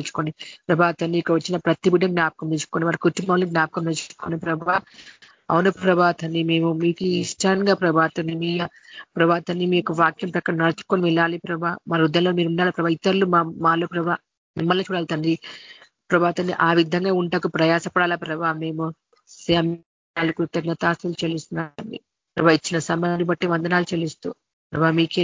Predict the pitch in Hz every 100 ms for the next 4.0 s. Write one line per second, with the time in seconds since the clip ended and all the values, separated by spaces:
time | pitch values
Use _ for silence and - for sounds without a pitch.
0 | 165 - 175 170 170 170 165 175 180 190
1 | 190 - 170 185 165 175 196 190 - -
2 | 170 165 151 - - - _ _ _ 170
3 | 160 175 180 - 190 170 156 160 160